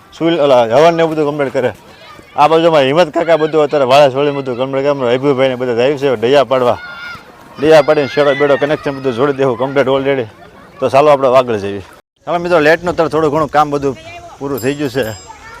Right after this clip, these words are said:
અને આ બાજુ બધા ડેકોરેશન ને બધું કામ ચાલુ છે. આપણે ભરત કાકા અત્યારે હવન already શણીને તો બધું કમ્પ્લીટ કરી નાખ્યા છે. અમારે આ હવન અત્યારે એક હવન કમ્પ્લીટ થઈ ગયો છે. હવે આ એ-, એક હવન તો already આવડો હતો જ તેવા.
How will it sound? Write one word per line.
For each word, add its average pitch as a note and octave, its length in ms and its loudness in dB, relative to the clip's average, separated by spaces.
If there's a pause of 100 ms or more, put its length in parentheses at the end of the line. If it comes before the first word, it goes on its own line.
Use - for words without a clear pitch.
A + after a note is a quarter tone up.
(140)
અને A#2+ 120 -6
આ C3+ 100 2
બાજુ C#3 260 0
બધા C3 160 -2
ડેકોરેશન C3 500 -4
ને B2 80 -8
બધું A#2+ 220 -8
કામ B2+ 200 -6
ચાલુ C#3 160 -6
છે. C3 40 -4
આપણે A2+ 160 -4
ભરત A#2+ 280 -4
કાકા C#3+ 240 0
અત્યારે C3 220 -2
હવન C3+ 260 0 (1000)
already C3+ 300 0
શણીને C#3 340 -4
તો C#3 100 -2
બધું C3 180 -6
કમ્પ્લીટ B2+ 340 -6
કરી C3 180 -8
નાખ્યા C3 260 -6
છે. A2 160 -14 (800)
અમારે A#2 240 -2
આ A#2+ 200 2 (220)
હવન B2 220 0
અત્યારે B2 280 -2
એક A2 120 -6
હવન A#2 240 -6
કમ્પ્લીટ A#2 320 -8
થઈ C3+ 80 -10
ગયો C#3+ 160 -8
છે. G#2+ 120 -8 (680)
હવે A2+ 160 -4
આ B2 60 2
એ-, C3+ 260 -2
એક C3 100 -4
હવન C#3 140 -2
તો C3+ 60 -4
already C3+ 300 0
આવડો B2+ 220 0
હતો A#2 240 -4
જ - 20 -4
તેવા. A#2 380 -2